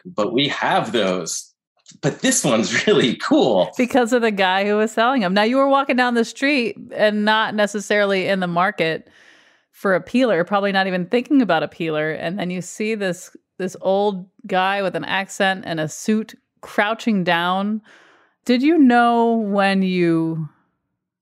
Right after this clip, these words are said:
Speaker 2: got that peeler? I know it was over twenty years ago, but did you know that he was something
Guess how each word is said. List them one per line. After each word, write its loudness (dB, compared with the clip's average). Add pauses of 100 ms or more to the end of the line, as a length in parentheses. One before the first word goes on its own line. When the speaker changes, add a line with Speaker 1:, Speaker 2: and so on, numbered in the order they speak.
Speaker 2:
got 0
that 0
peeler? 2
I 2
know 0
it -4
was -4
over 0
twenty -4
years -4
ago, -2
but -2 (260)
did -4
you 2
know 2
that 0
he 0
was -2
something -4